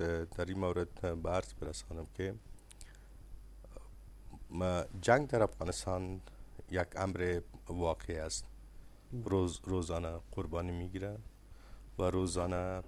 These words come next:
م، به اصطلاح، م، بنیان‌های جامعه را سست و متزلزل می‌سازه و طبیعی است که، م، افراد، م، جامعه، ام، از لحاظ حقوقی و سیاسی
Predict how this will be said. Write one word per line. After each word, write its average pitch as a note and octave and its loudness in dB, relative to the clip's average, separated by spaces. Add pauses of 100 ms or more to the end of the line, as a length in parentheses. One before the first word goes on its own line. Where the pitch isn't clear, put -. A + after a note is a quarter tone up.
(120)
م، F2 -2
به F2 -4
اصطلاح، F2+ 2 (200)
م، F2 -2 (800)
بنیان‌های F#2 4
جامعه F#2 2
را F2 0 (140)
سست - 0
و - 0
متزلزل F2 -2
می‌سازه F#2 -2 (1400)
و A#2 8 (240)
طبیعی A2+ 4
است - 0
که، C3 8 (160)
م، G#2+ 4 (380)
افراد، A2 8
م، G#2 4 (640)
جامعه، F2+ 4 (420)
ام، F#2 2
از F2+ 2
لحاظ F#2 2
حقوقی F2 -2
و F2 2
سیاسی G2 -2